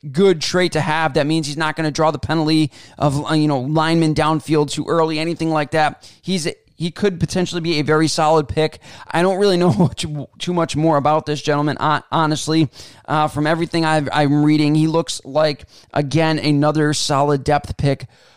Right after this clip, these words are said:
for the Buffalo Bills. They went very, very, very big in this draft. There is no question about it. They drafted for strictly need only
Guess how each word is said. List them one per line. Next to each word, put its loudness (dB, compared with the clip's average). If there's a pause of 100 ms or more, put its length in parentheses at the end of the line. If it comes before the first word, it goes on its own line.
for 4
the -2
Buffalo 2
Bills. 2 (340)
They 2 (200)
went -2
very, 0 (100)
very, 2
very 2
big 0 (420)
in 0
this 0
draft. 0
There 2
is 0
no 0
question -2
about 2
it. -2 (260)
They 2
drafted 0
for 0
strictly -2
need -2 (160)
only 2